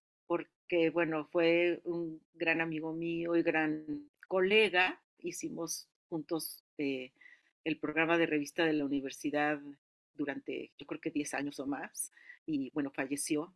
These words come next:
hace unos, unas semanas, y él decía que, eh, el veneno es la violencia y la cultura es el antídoto.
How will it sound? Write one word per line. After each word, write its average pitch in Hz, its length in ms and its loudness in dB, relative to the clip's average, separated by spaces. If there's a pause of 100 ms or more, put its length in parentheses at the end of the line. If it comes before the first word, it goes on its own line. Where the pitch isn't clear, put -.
(140)
hace 156 220 -12
unos, 143 500 -10
unas 147 180 -8
semanas, 139 480 -10 (400)
y 170 80 2
él 170 80 2
decía 175 440 4
que, 143 300 -2 (140)
eh, 143 340 -4 (160)
el 156 140 0
veneno 170 320 0
es 190 80 -8
la 196 100 6
violencia 165 720 0 (320)
y 156 120 -2
la 160 100 0
cultura 160 400 0
es - 100 -8
el 151 100 0
antídoto. 135 580 -4